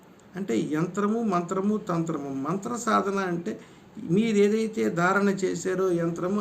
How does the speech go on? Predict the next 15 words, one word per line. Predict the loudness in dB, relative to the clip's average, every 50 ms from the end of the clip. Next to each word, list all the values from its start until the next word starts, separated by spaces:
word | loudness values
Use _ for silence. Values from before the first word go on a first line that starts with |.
| 0 2 2
ఆ | 0 0 0
మ-, | -2 -2 -4 -4 -8 -12 -12 -4 0
ధారణకు | 2 2 4 4 4 2 0 0 -2
సం-, | -2 0 0 0
యంత్రానికి | 0 0 0 0 2 2 2 0 0 -2 -2
సంబంధించిన | 0 0 0 0 0 0 -2 -2 -4 -4 -2 0
గురు | 0 2 2 2 2 0
మంత్రాన్ని | 0 -2 -2 -4 -2 -2 0 0 -2 -4 -6 -10 -18 -20 -20 -20 -20 -20 -14 -4 0
కనీసం | 2 2 4 4 4 4 2 2 0 0 2 2
రోజుకి | 2 0 0 -2 -4 -4 -4 -6
ఒక్క | -6 -8 -6 -2 0 2 2 2 2
మాలైనా | 2 2 4 2 2 2 2 2 0 0
కానీ | -2 -2 -4 -4 -4
సరే | -2 -2 -4 -6 -10 -16 -20 -20 -20 -20 -20 -8 0
సాధన | 2 2 4 4 2 0